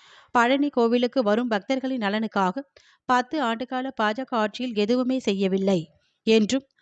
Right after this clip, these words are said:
அதன் ஒரு பகுதியாக பழனி ஈரோடு ரயில் பாதை திட்டத்திற்கான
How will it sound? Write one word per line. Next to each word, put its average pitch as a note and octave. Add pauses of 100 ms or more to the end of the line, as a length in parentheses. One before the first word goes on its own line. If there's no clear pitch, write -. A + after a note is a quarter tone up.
(300)
அதன் B3
ஒரு B3
பகுதியாக A#3+
பழனி A3
ஈரோடு B3+
ரயில் G#3
பாதை A#3
திட்டத்திற்கான G3+